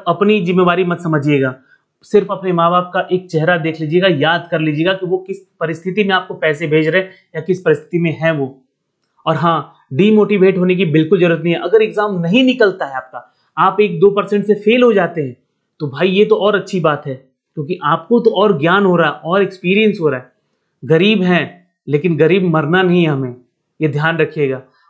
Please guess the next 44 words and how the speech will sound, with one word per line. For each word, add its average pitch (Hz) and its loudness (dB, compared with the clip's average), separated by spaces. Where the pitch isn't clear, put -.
प्रयास 196 0
करते 226 0
रहिए, 214 4
निरंतर 202 2
अभ्यास 180 -2
करते 165 -2
रहिए, 135 -4
हमारे 175 2
साथ 214 0
जुड़िए, 165 0
हम 165 0
आपको 185 2
आगे 160 2
लेकर 165 0
चलेंगे। 139 -2
कहीं 190 2
कोई 240 2
दिक्कत 226 2
हो, 226 2
हमने 180 2
अपना 185 -2
नंबर 165 2
दे 180 2
रखा 165 -2
है 160 2
यार 160 2
आप 156 -2
लोगों 160 -2
के 151 -6
लिए, 147 -6
आप 156 0
लोग 196 2
फोन 170 -2
कीजिए। 151 -4
कोई 240 0
दिक्कत 214 0
होता 196 2
है 202 -6
आप 208 -2
लोग 185 -2
फोन 170 0
करते 156 -2
हैं 143 -2
ना, 139 -8